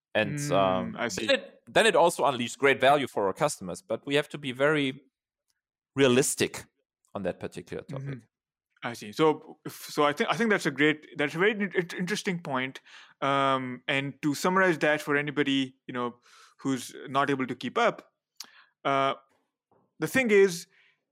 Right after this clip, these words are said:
Speaker 2: telling a customer, like, "Hey, you know, there's two ways you could improve your quality. One is by predicting when to do maintenance, and the other is by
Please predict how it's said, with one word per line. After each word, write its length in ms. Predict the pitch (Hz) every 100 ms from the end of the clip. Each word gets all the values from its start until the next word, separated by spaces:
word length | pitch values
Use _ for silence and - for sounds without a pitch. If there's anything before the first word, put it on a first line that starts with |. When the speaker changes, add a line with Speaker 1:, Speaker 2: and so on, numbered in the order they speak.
| _
Speaker 2:
telling 360 | 202 196 226 220
a 100 | 185
customer, 560 | 190 185 - 160 151
like, 180 | 143 147
"Hey, 360 | - 220 123 - _ -
you 80 |
know, 300 | 139 139 165 _ _ _ _ _ _ _ _ _ -
there's 280 | 151 160 -
two 180 | 226 214
ways 180 | 214
you 80 | 190
could 120 | 202
improve 360 | 185 170 185 175
your 100 | 165
quality. 500 | 151 156 143 120 120
One 260 | 120 165 190
is 140 | 165
by 160 | 160 160
predicting 440 | 160 170 185 175
when 140 | 160 151
to 80 |
do 120 | 156 156
maintenance, 680 | 151 156 123 131 196 - - _ _ _ _ _ _
and 340 | 165 156 160 143
the 120 | 165
other 260 | 175 190
is 400 | 202 170 160 156
by 640 | 143 151 143 143 143 143 143